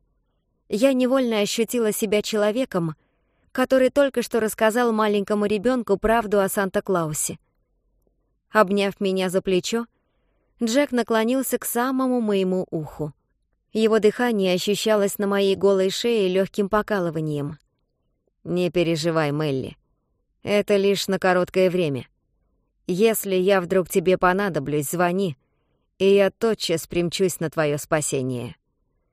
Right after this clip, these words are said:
Мой взгляд проделал путь от моей матери к Джеку и обратно. Миссис Тренхольм однажды сказала мне — что, по ее мнению, Джек способен очаровать кого угодно.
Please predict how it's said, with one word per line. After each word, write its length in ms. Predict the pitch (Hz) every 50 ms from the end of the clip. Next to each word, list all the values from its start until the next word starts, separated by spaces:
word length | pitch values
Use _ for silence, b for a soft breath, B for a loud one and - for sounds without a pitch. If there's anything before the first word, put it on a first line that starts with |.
| _ _ _ _ _ _ _ _ _ _ _ _ -
Мой 280 | 202 208 214 214 208
взгляд 500 | 185 175 180 - 196 196 208 233 247 - _
проделал 540 | - 208 202 190 175 202 214 214 208 202 196
путь 300 | - - 220 220 - 214
от 120 | 202 190
моей 280 | 196 190 190 185 185 185
матери 440 | 185 185 190 196 - 202 180 180
к 60 | 175 170
Джеку 380 | 151 175 202 226 233 - 220
и 100 | 208 202 196
обратно. 580 | 196 185 165 185 170 156 - - 156 151 147 _ _ _ _ _ _ _ _ _ _ _ _ _ _ _ _ _ _ _ _ _ _ _ _ _ _
Миссис 480 | 208 214 226 247 226 - - 233 214 -
Тренхольм 600 | - 240 247 247 233 202 - - 185 175 180 180
однажды 440 | 185 180 190 214 214 202 - 208 190
сказала 480 | - - 208 202 196 240 240 214 180
мне — 300 | 165 165 160 156 151 143 _ _ _ _ _ _ _ _ _ _ _ _ -
что, 160 | - - 220
по 80 | - 233
ее 300 | 233 226 220 220 226 226
мнению, 480 | 220 220 233 254 254 220 196 185 180
Джек 260 | 160 165 196 208 202 -
способен 520 | - - 208 196 - 226 208 190 202 196
очаровать 520 | 196 - - 208 202 196 196 214 214 -
кого 300 | - - 208 202 208 208
угодно. 420 | 208 190 202 226 208 160 160 147